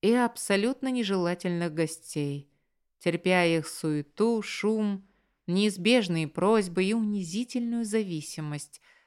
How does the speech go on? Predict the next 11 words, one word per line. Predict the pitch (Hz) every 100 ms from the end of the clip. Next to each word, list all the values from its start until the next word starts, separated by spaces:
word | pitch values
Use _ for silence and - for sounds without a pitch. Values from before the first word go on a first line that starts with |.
| _ -
которую | 175 175 185 175 170
я | 170 190
читала | 185 - 151 - 180 175
в | 156
глазах | 156 156 151 147 160 160 156
Жарины. | 156 156 147 139 143 147 - _ _ _
Каковым | - 165 180 180 247 269
же | 233
было | 214 233 226
моё | 214 202 208
удивление – | 180 180 220 240 156 135 139